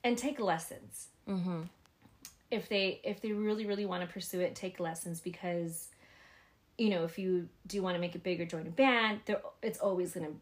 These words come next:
Speaker 1: become helpful.
Speaker 2: Right.
Speaker 1: Like, that's your credit. Um, but also, too, just to always remember to have fun, though. If it becomes something stressful that be, you're being forced to do, don't let that happen to you, because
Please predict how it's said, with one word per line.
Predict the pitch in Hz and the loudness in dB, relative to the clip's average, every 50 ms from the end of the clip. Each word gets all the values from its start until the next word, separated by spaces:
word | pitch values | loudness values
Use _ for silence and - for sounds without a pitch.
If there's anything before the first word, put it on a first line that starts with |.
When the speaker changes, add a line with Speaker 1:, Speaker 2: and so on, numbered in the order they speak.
| - - | -12 -12
Speaker 1:
become | 190 180 - - 170 165 | -12 -10 -8 -8 -8 -8
helpful. | - - - - - - - - 175 - - _ _ - | -8 -10 -12 -14 -12 -10 -10 -10 -12 -14 -20 _ _ -6
Speaker 2:
Right. | 190 180 165 156 156 - _ _ - | -4 -4 -4 -4 -8 -12 _ _ -6
Speaker 1:
Like, | 190 180 170 | -4 -2 0
that's | 185 180 180 - 185 | 0 0 0 0 -2
your | 175 170 | -4 -4
credit. | - - - 151 151 143 - - - - - - - - - - _ _ - | -4 -6 -4 -2 0 -2 -2 -4 -8 -18 -20 -20 -20 -20 -20 -20 _ _ -2
Um, | 208 190 185 180 180 180 - 214 180 | 0 2 2 2 0 0 -2 -2 -2
but | 233 208 | 2 2
also, | 196 208 226 - - 233 | 4 4 2 2 0 -2
too, | 220 - - 240 233 240 247 247 - - - - - - | -2 -2 -2 -2 0 0 0 -2 -4 -6 -12 -20 -14 -8
just | - 226 220 - | -8 -6 -4 -2
to | - - | 0 2
always | 202 196 202 196 202 | 2 2 0 0 -2
remember | 196 185 175 180 190 | -2 -4 -4 -4 -6
to | 180 - 202 | -6 -8 -8
have | 170 180 180 165 165 165 | -8 -6 -6 -6 -8 -8
fun, | - - 151 151 - 110 | -10 -12 -10 -10 -8 -8
though. | - - - 185 170 - _ _ _ _ _ _ _ - | -8 -10 -12 -14 -18 -20 _ _ _ _ _ _ _ -2
If | 185 190 - 208 | -2 -2 0 -2
it | |
becomes | 190 220 - - 208 202 208 208 196 | -6 -6 -4 -4 -2 0 0 0 0
something | - 202 196 - 202 190 | -2 -2 -2 -4 -4 -4
stressful | 185 - - - 180 180 180 - - - 202 196 190 | -4 -4 -2 -2 0 0 -2 -4 -4 -2 0 0 0
that | 175 135 - - | 0 -2 -4 -4
be, | 185 190 175 165 - - | -4 -4 -4 -4 -6 -8
you're | - 196 180 | -8 -8 -6
being | 190 196 190 175 | -6 -6 -6 -8
forced | - - 190 180 190 208 202 - - | -6 -6 -4 -4 -4 -4 -6 -8 -8
to | 226 | -8
do, | - - 220 226 226 226 - - - - - - - - - 190 - | -6 -4 -2 -2 -2 -2 -2 -6 -12 -20 -20 -18 -18 -16 -12 -6 -4
don't | 208 190 190 185 | -2 -2 -2 -4
let | 180 175 - | -6 -6 -4
that | 175 156 - - | -4 -4 -4 -4
happen | - - 139 - 165 170 165 | -6 -8 -8 -8 -10 -10 -10
to | - 165 | -12 -12
you, | 139 | -12
because | - - - - - - - - | -12 -14 -14 -14 -12 -10 -10 -10